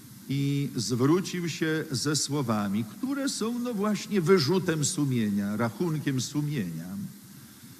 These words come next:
dla jemu współczesnych. A mówił to nie do pogan,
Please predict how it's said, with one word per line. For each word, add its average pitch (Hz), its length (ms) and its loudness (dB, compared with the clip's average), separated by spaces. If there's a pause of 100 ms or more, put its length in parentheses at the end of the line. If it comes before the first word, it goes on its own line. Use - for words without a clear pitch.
(120)
dla 127 340 4
jemu 135 320 6
współczesnych. - 1080 -2 (280)
A 123 120 -2
mówił 190 360 0
to 185 180 0
nie 190 200 2
do 180 160 4
pogan, 107 720 2